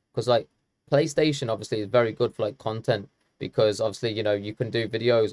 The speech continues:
on so many, um, sh-, uh, so many things for share play. Share play is so easy. I know obviously we do a different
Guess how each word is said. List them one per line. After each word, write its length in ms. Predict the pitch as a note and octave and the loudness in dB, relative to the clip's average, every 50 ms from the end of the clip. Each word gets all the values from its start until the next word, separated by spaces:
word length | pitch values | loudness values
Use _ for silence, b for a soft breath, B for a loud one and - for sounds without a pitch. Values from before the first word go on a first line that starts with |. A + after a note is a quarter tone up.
| - | -4
on 260 | - G#2 G#2 G2+ G2+ G2+ | -6 -6 -6 -6 -6 -8
so 320 | - - - A#2 A2+ A2 | -4 0 2 4 4 2
many, 380 | G#2+ G#2+ G#2+ G#2 G#2 G#2 G#2+ G#2 | 2 -2 -2 -2 -2 -2 0 0
um, 400 | G#2 G#2 G2+ G2+ G2 G2+ A2 - _ _ _ _ _ | 0 0 -2 -4 -8 -12 -14 -18 _ _ _ _ _
sh-, 180 | - - - A#2+ G#2+ - - | -12 -6 -2 -2 -2 -2 -2
uh, 120 | A#2 A2 - | -4 -4 -4
so 200 | - - C3 B2 | -2 2 2 2
many 180 | A#2+ B2 A#2 A2+ | 2 0 -2 -4
things 280 | - - A#2+ A2+ A2 | -2 -2 -4 -4 -4
for 100 | - - | -10 -10
share 300 | - - - A2+ G#2+ A2 A2 | -8 -4 -2 0 0 0 0
play. 180 | - C3 A2+ | 0 0 0
Share 220 | G#2+ - B2+ A#2+ A#2 | 2 2 2 2 2
play 160 | - C3+ A#2+ | 2 0 -2
is 100 | A2+ - | -2 0
so 180 | - A#2+ G#2 G#2 | 0 -2 0 -2
easy. 360 | G#2 G#2 G#2+ A#2+ B2+ G2+ - _ _ _ b b b b b b b | -4 -6 -4 -4 -6 -6 -8 _ _ _ b b b b b b b
I 60 | - | 0
know 120 | B2 C3+ C3+ | 4 6 6
obviously 240 | C3+ C#3+ - C#3 A#2+ | 4 4 2 0 0
we 180 | A2 B2 B2 | 0 0 -2
do 160 | - - A#2 | -2 -2 -2
a 60 | A#2 A2 | -2 -2
different 480 | - A2+ - - A#2+ G2+ G#2 G#2 C3+ | -2 -2 -4 -4 -8 -10 -12 -14 -16